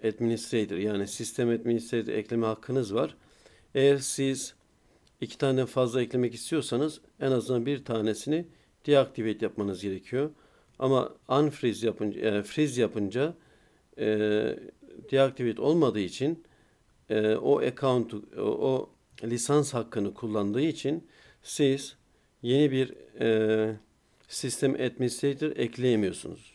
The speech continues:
Çünkü freeze yaptınız sadece. E, yeni bir tane eklemek istiyorsanız, eğer lisans hakkınız dolmuşsa ve yeni bir kullanıcı eklemek istiyorsanız aynı lisanstan bazı kullanıcıları deactivate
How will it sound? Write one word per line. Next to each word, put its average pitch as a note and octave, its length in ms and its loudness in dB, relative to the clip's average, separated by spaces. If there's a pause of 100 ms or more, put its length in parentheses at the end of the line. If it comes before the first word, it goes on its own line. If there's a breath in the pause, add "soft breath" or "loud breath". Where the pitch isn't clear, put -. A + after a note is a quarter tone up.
Çünkü C3+ 360 -2
freeze B2 360 -2
yaptınız G2 320 -6
sadece. G2+ 540 -2 (720 soft breath)
E, A#2 100 0
yeni G#2+ 500 2
bir D3 80 -4
tane A#2 220 2
eklemek G#2+ 360 -2
istiyorsanız, G#2 640 -2
eğer A2 240 2
lisans A#2 380 -4
hakkınız A2 380 -6
dolmuşsa A#2+ 640 2 (460 loud breath)
ve A#2+ 60 0
yeni A#2+ 360 2
bir A#2 280 0 (320 soft breath)
kullanıcı A#2 560 2
eklemek A2 340 -4
istiyorsanız B2 600 -2
aynı A2 340 2
lisanstan G#2+ 600 -2 (540 loud breath)
bazı D3 360 2
kullanıcıları A#2 800 -2 (200)
deactivate C3 600 -2